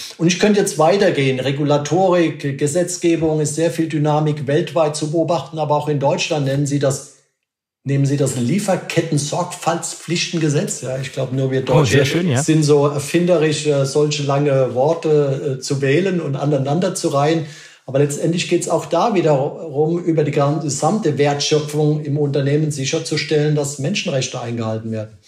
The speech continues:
Speaker 2: Herr Schmid, ich hätte noch einen weiteren Aspekt, von dem Unternehmen, die sich nachhaltig geben, vielleicht profitieren können. Und da wollen wir ja heute im Kern drüber sprechen, nämlich über die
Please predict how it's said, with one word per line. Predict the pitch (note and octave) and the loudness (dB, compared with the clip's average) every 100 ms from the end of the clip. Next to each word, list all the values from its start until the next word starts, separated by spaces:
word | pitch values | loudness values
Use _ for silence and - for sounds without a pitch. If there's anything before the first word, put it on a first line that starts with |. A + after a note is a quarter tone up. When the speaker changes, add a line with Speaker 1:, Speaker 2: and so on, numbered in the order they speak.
| - - - | -20 -20 -6
Speaker 2:
Herr | C3+ | -2
Schmid, | E3 D#3+ | 0 0
ich | F3 | -2
hätte | F#3+ | 0
noch | E3+ | 0
einen | C#3+ | 2
weiteren | E3+ G3+ D3+ | 0 0 -2
Aspekt, | B2 - B2 - | -2 -4 -6 -4
von | C3 | -2
dem | A#2+ B2 A#2+ | 2 2 2
Unternehmen, | B2 A#2+ A#2+ B2+ | 0 0 2 2
die | A#2 | 0
sich | G#2+ G2+ | -4 -2
nachhaltig | A2+ A#2+ B2 A#2+ A2+ - _ | -2 -2 -4 -4 -8 -10 _
geben, | A#2+ G#2+ A#2 A#2+ A#2+ A#2 D2 E2+ | -16 -4 -2 2 2 0 -2 -10
vielleicht | - A2+ | -8 -8
profitieren | - A2+ A#2 F#3 F3+ | -6 -6 -4 0 0
können. | C3 C3 | 0 0
Und | A#2+ | 0
da | A#2 A2 | -2 -2
wollen | B2+ | 0
wir | B2 | 0
ja | A#2 A2 G#2 | 0 -2 -2
heute | B2 C3 | -4 -2
im | A#2 | -4
Kern | - B2+ | -2 -2
drüber | A#2 A2+ G#2+ | -2 -2 -4
sprechen, | - C3+ E3+ | -6 -8 -4
nämlich | C3 A#2 | 0 -2
über | B2+ A2+ | -2 -4
die | A2 | -4